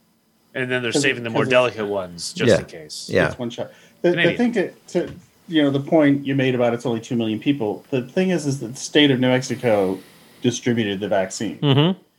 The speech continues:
Speaker 2: The state of Florida
Speaker 3: I
Speaker 2: said, "Nah,
Speaker 1: No,
Speaker 2: I don't
Speaker 1: I, I
Speaker 2: wanna
Speaker 1: know
Speaker 2: deal
Speaker 1: that.
Speaker 2: with
Speaker 1: I'm,
Speaker 2: that."
Speaker 1: I'm not disregarding the choices of the leadership. What I'm saying is the logistics are much simpler.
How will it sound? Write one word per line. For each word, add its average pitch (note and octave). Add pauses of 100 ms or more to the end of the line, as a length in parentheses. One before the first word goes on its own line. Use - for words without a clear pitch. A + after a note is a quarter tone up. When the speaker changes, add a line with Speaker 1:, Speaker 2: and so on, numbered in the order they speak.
(480)
Speaker 2:
The A#2
state C3
of B2
Florida C3
Speaker 3:
I -
Speaker 2:
said, B2 (220)
"Nah, C4+
Speaker 1:
No, D4+
Speaker 2:
I C4 (280)
don't -
Speaker 1:
I, G3 (100)
I -
Speaker 2:
wanna G#3
Speaker 1:
know F#3+
Speaker 2:
deal D#3
Speaker 1:
that. C#3
Speaker 2:
with C3+
Speaker 1:
I'm, D#3
Speaker 2:
that." F3+
Speaker 1:
I'm F3+
not G#3
disregarding C#3+
the A#2
choices A#2+
of G2+
the G#2
leadership. G#2
What A#2
I'm C#3
saying B2+
is G2+
the G#2
logistics A#2+
are G#2
much A2
simpler. F2